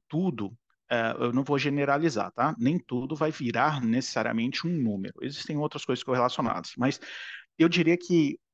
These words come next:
de novo, usando o Pareto, eh, você precisa transformar as coisas em nu-, em cifras financeiras, seja três dígitos, quatro dígitos, cinco dígitos, seis dígitos, et cetera. Por quê? Lá na frente,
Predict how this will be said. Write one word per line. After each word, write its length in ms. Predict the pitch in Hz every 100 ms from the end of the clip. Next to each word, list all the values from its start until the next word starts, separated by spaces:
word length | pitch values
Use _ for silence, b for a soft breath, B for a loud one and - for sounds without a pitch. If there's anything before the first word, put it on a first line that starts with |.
| _ _
de 140 | 127
novo, 280 | 151 110 - _ -
usando 280 | 120 127 170
o 60 |
Pareto, 680 | - 127 107 135 160 - 95 - _ _ _ _ _ _
eh, 180 | 117 110 -
você 220 | 117 139
precisa 540 | - 151 - 185 196
transformar 540 | 175 165 - 127 131 131
as 140 | -
coisas 420 | - 117 117 117
em 120 | 120
nu-, 260 | 120 120 123
em 140 | 127 123
cifras 480 | - - 165 143
financeiras, 560 | - 123 110 - 95 -
seja 340 | - 135 127
três 300 | 110 117 110
dígitos, 440 | - 120 104 - -
quatro 280 | 113 - -
dígitos, 400 | 113 104 - -
cinco 220 | 110 110
dígitos, 480 | 104 110 98 - -
seis 240 | 117 95
dígitos, 340 | 104 107 - 110 95 104
et 160 | 101
cetera. 320 | - - - -
Por 220 | - 208 -
quê? 260 | 110 - - B B B -
Lá 220 | 120 -
na 160 | 254
frente, 640 | 117 - 123 131 110 -